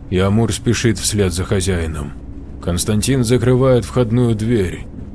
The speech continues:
поднимается на мансардный этаж. Окна здесь выходили на все четыре стороны, позволяя проглядывать подступы. Правда, в сгустившейся темноте тени слабо различимы. На этот случай у него припасён мощный фонарь.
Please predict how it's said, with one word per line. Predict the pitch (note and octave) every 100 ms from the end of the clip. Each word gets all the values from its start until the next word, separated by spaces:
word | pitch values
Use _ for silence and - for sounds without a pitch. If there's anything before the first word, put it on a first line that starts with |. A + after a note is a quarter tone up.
| -
поднимается | E2+ D#2+ F2 F2 F2 E2 G2
на | F2
мансардный | F2+ F2+ - F2+ E2 F#2+ F2
этаж. | - E2+ D#2+ - - - - - -
Окна | G#2 F#2+ A2
здесь | G2 A2 G2+
выходили | A2 A2+ A2 A2 G#2
на | G#2
все | G2+ - G2+
четыре | - G2+ G2 F#2
стороны, | - - F#2 E2 D#2+ D2+ - -
позволяя | F#2+ G2+ A2+ A#2 A2
проглядывать | A#2 A2+ A2+ A2 G2 G2 -
подступы. | A2+ F#2+ - E2+ F2 D2+ - - - - -
Правда, | G#2+ G#2+ A2
в | G2+
сгустившейся | B2 B2+ D3 G2+ A2 G#2
темноте | A2 A2+ A2+ A#2 B2+ A2
тени | - G2 F2+
слабо | E2 G#2 F#2+ E2+
различимы. | F2 F2+ F2+ - F#2 E2 C#2+ - - - - -
На | E2+
этот | G2 A2+ A#2
случай | - D3+ B2 C3
у | B2+
него | A2+ B2
припасён | A#2+ A#2+ A#2 - B2
мощный | A2+ A2+ - A2
фонарь. | G#2 G#2+ G2+ E2+ -